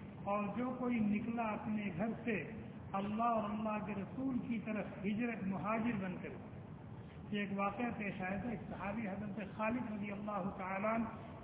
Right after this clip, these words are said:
یہ ہجرت کے ارادے سے نکلے، راستے ہی میں ایک سانپ نے ان کو ڈس لیا، راستے ہی میں ایک سانپ نے ان کو ڈس لیا اور وہیں ان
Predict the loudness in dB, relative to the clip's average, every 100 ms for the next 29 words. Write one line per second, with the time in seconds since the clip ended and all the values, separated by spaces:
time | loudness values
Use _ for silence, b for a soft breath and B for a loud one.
0 | -2 0 2 2 2 0 0 -2 0 0
1 | 0 0 0 0 0 2 2 2 2 -4
2 | -6 -8 -2 0 0 -2 -2 0 4 4
3 | 2 0 -4 -2 0 2 2 0 0 -2
4 | -2 -2 -2 -2 -4 -6 -6 -8 -10 -10
5 | -10 -10 -10 -10 -4 0 2 0 -2 0
6 | 2 4 2 0 -2 0 2 2 0 0
7 | -2 -4 -4 -4 -2 -2 -2 -2 -2 0
8 | 0